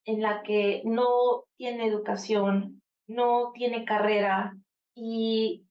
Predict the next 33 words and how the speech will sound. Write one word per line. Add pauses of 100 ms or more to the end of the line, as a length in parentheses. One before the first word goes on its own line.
tiene
que
buscar
un
trabajo
por
primera
vez.
Así
que (220)
se
puso
a,
a
cuidar
a
niños,
se
puso
a
limpiar
casas. (220)
Yo
llegaba
con
papeles
así, (220)
montaña
de
papeles,
de
tareas
de